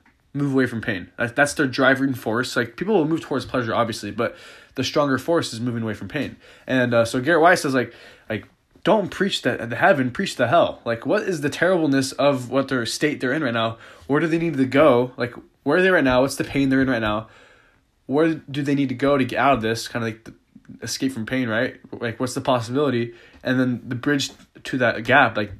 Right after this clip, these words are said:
like, the bridge, like, imagine these are two pillars, uh, like, two canyons, kind of. One side's the pain, it's where they are right now. The other side of the canyon is the possibility. It's where they can go.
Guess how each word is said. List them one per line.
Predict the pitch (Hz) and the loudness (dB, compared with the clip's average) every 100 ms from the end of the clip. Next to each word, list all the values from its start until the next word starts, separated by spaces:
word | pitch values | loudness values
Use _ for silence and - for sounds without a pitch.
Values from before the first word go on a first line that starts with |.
| _ _ _ _ _ 147 127 - | _ _ _ _ _ -20 -18 -14
like, | 123 113 | -12 -8
the | |
bridge, | 120 143 135 120 | -4 0 0 -2
like, | - - - - | -6 -8 -10 -6
imagine | 139 151 180 185 | 2 2 2 0
these | 147 | -2
are | |
two | - 160 | -2 -4
pillars, | 123 120 123 165 170 - - - - - | -2 0 0 0 -4 -16 -20 -20 -20 -6
uh, | 120 117 | -2 0
like, | 113 | 0
two | 113 151 | -2 -6
canyons, | - 139 131 117 | -2 -2 0 -2
kind | 120 117 | -2 0
of. | |
One | 131 196 | 0 2
side's | 170 139 127 | 4 4 4
the | |
pain, | 135 135 123 117 | -2 0 0 0
it's | - | -2
where | 127 | 0
they | 120 | 2
are | 117 | 4
right | 110 | 2
now. | 107 98 - - - | 0 -4 -8 -20 -6
The | - | 4
other | 196 | 4
side | 196 170 | 6 6
of | |
the | 135 | 4
canyon | 131 135 127 113 107 - _ - | 2 0 2 -2 -6 -16 _ -2
is | 131 127 117 107 - - _ _ | 0 2 0 -4 -10 -16 _ _
the | 123 | -8
possibility. | - 127 113 127 127 107 | 0 0 0 0 0 0
It's | - - | -4 -2
where | 139 | 0
they | 131 | 0
can | - 147 | 0 0
go. | 127 - | 0 -4